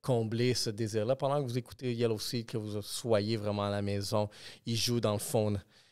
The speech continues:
Donc, c'est quelque chose qui va vraiment venir, euh, combler ce que vous avez besoin.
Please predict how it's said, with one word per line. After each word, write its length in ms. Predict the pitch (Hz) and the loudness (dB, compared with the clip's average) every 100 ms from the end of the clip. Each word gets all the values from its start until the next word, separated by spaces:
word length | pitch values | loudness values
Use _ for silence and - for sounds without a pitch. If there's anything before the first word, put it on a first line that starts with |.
| _ _ - | _ _ -2
Donc, 220 | 110 107 | 0 0
c'est 100 | - | -2
quelque 200 | 117 110 | -2 2
chose 160 | 127 117 | 4 2
qui 100 | 117 | 2
va 80 | 107 | 0
vraiment 420 | 101 113 113 113 | 2 2 4 4
venir, 380 | 110 113 110 101 113 | 4 4 4 0 4
euh, 180 | 110 98 | 6 6
combler 440 | - 107 98 113 | 6 6 6 0
ce 120 | - | -2
que 80 | 110 | -4
vous 100 | 101 | -2
avez 160 | 101 98 | 0 0
besoin. 440 | 92 95 101 | -4 -4 -2